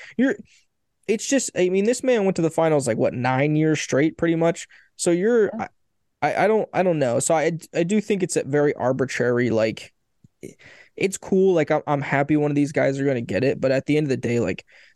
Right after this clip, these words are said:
Speaker 1: I don't really put much stock in the M V P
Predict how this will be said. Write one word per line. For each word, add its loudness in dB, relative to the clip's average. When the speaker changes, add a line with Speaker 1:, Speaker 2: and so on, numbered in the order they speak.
Speaker 1:
I 0
don't 0
really 2
put -4
much -4
stock -2
in -2
the -2
M 0
V 0
P 0